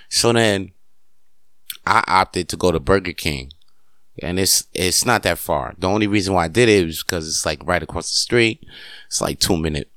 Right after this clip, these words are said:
walk away from the McDonald's. So I was like, "All right, you know, let me get the fries here, the burger there." I'm sure a lot of people, you guys done that,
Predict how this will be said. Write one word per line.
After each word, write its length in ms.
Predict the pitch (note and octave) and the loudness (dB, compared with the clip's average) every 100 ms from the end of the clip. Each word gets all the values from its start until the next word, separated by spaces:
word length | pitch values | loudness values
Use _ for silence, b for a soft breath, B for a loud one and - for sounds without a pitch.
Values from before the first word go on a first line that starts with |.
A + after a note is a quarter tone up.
| - | -16
walk 360 | F#2 A2 G#2+ - | 0 4 4 2
away 220 | F#2 F2 | 0 0
from 160 | - D2+ | -2 -6
the 60 | D2 | -8
McDonald's. 840 | C#2+ - A2 G#2 G2+ F#2+ - - - B B B B | -8 0 2 2 0 -2 -4 -8 -14 B B B B
So 380 | - F#2+ D2+ C#2 | 0 2 2 0
I 100 | - | 0
was 180 | F2+ E2 | 0 -2
like, 160 | C2+ - | -4 -2
"All 100 | G2 | -2
right, 300 | D#2+ A#1+ - - | -2 -6 -12 -10
you 140 | A2+ | -8
know, 160 | G2 G2+ | -6 -6
let 160 | G#2 | -8
me 80 | G2 | -4
get 140 | F#2 | -4
the 60 | E2+ | -4
fries 460 | - A#2 G#2 G#2 - | 0 4 4 4 0
here, 300 | A2+ A2 G#2 | 0 0 -2
the 100 | D2+ | 0
burger 300 | F#2 D#2+ D#2+ | 0 2 -2
there." 260 | C2+ A#1 F#2+ | -4 -6 -6
I'm 100 | G#2+ | 0
sure 180 | - A#2+ | 2 2
a 60 | |
lot 220 | A#2 A#2+ | 2 2
of 80 | A#2+ | 2
people, 260 | - B2+ C3 | 0 2 2
you 220 | A#2 A#2 | 2 0
guys 280 | A#2 A2+ - | 0 0 0
done 200 | A#2+ A1 | -2 -2
that, 180 | C#2+ | -6